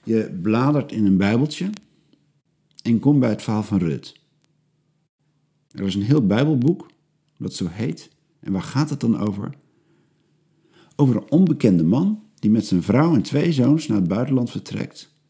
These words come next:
Aanleiding is een hongersnood. Maar eigenlijk is het tenenkrommend.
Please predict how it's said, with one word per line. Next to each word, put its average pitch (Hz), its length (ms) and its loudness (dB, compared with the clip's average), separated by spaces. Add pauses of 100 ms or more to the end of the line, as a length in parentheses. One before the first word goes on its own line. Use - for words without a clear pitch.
(760)
Aanleiding 127 540 4
is 85 140 0
een 82 80 -2
hongersnood. 95 720 -2 (1120)
Maar 110 300 -2
eigenlijk 156 600 -6 (380)
is 101 120 -16
het 101 140 -10
tenenkrommend. 92 800 -4